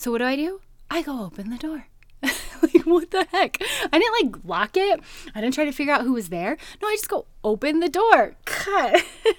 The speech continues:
<laughs> 'Cause I think if it's a criminal, they're not gonna knock friendly. You know, criminals don't do friendly things. They just, they would have barged in. <laughs> I don't know.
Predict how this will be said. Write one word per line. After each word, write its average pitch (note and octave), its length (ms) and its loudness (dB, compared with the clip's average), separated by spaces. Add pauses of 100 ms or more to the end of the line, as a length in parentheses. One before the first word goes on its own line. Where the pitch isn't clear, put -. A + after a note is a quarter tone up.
<laughs> - 480 -20
'Cause C4 140 -2
I C#4 80 2
think C#4 200 0
if B3 120 -4
it's B3+ 100 -8
a B3+ 60 -2
criminal, B3+ 400 -4
they're A#3+ 120 -4
not D#4+ 140 -2
gonna C4 160 -4
knock E3 220 -4
friendly. F3+ 480 -6 (260)
You A3+ 100 -10
know, A3 140 -4
criminals C4 480 -6
don't F#3 140 -6
do F3+ 100 -12
friendly E3+ 320 -8
things. A3+ 340 -12
They G3+ 140 -6
just, - 320 -14 (320)
they A3 100 -6
would A3+ 120 -2
have F3+ 260 -14
barged F#3+ 400 -2
in. A#3+ 260 -2 (260)
<laughs> - 280 -20
I - 140 -2 (440)
don't G#3 200 -2
know. F#3 260 -12